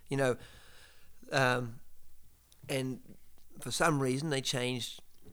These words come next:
the dimensions of a squash court, and also changed the, the type of ball. It used to be much harder. But then, uh, in the eighties,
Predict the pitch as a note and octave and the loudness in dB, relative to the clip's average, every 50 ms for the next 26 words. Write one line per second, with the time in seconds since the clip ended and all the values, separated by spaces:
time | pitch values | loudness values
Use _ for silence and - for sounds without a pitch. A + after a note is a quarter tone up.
0 | - - - - - - - - B2 A2+ G#2+ A#2+ A2+ C3+ C3 B2+ - - A#2 A2 | -16 -16 -16 -18 -18 -18 -14 -10 -10 -8 -4 -2 0 0 0 0 0 -2 -4 -4
1 | A#2 A2+ - - G3+ G#3+ G3 - - D3+ C#3+ D#3 D#3+ F3 E3+ - D#3 C#3 - - | -4 -2 2 4 6 6 6 6 4 2 4 6 6 6 6 6 4 4 4 4
2 | - D3+ D3+ D#3 D3+ D3 C3 - - - - - - - - - - C3 C3 A#2 | 4 6 6 6 6 4 2 0 -2 -6 -12 -14 -14 -14 -12 -8 -6 -4 -4 -4
3 | - B2+ - - D3 C#3+ C3+ A#2+ A#2 A2 - A#3 G#3+ D3 C3+ A#2+ C#3 D3 - C#3 | -4 -4 2 6 6 6 6 6 4 6 8 8 10 10 8 6 4 2 2 2
4 | B2+ B2 C3+ A#2+ - - - - E3+ F3 E3+ D#3+ C3+ B2 A#2+ A2 - - - - | 2 2 2 2 0 -2 -2 0 4 6 6 6 6 4 2 -4 -6 -10 -10 -10
5 | - - - - - - - C#3 - A3 A#3+ A3+ G#3+ F#3+ - - - - - - | -10 -10 -8 -10 -8 -6 -2 4 8 10 10 10 8 6 0 -4 -12 -14 -14 -16
6 | - - - - - - - B2 B2 B2 - C#3 C3+ C3 B2+ B2+ D3+ F3+ F#3 - | -16 -18 -18 -20 -14 -8 -6 -4 -2 0 0 2 2 2 4 6 8 8 6 6
7 | - B2 A#2+ A#2+ A#2 - - | 2 -2 -4 -2 -2 -4 -4